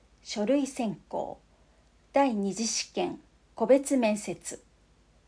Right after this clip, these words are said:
受験資格。軽井沢町職員として三年以上の実務経験がある人。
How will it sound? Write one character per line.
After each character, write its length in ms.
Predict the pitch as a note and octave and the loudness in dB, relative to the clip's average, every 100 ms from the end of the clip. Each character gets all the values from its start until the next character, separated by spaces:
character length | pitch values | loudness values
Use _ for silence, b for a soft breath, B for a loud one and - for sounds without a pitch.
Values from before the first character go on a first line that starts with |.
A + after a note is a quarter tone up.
| _ _ _ _ _ | _ _ _ _ _
受 120 | - A3+ | -8 -6
験 320 | - D4+ C#4+ | 4 4 4
資 240 | - - | 0 -6
格。 420 | G3+ G3+ - - - _ _ _ _ _ _ _ _ _ _ _ _ _ - | -6 -6 -10 -16 -16 _ _ _ _ _ _ _ _ _ _ _ _ _ -6
軽 260 | A3+ C4 | 0 2
井 60 | D4+ | 4
沢 260 | D4 C#4+ C4+ | 4 4 4
町 220 | A3+ - | 0 -4
職 380 | - G#3 - C4+ | -6 -8 -4 -2
員 200 | A3+ G#3 | -2 -2
と 160 | F#3+ | -6
し 100 | F#3+ | -8
て 140 | - G3 | -6 -6
三 320 | - C4+ D4 | 0 2 4
年 240 | D4 C#4+ | 2 4
以 80 | D4 | 2
上 200 | B3 G3 | 4 0
の 160 | F#3 F#3+ | 0 -4
実 280 | F#3 - C4+ | -8 -2 0
務 160 | C#4+ | 0
経 220 | - D4 | 4 4
験 320 | C#4+ - F#3 F3+ | 4 0 0 0
が 120 | F3+ | 0
あ 60 | F#3 | -2
る 80 | |
人。 360 | E3+ - - - | -6 -12 -14 -14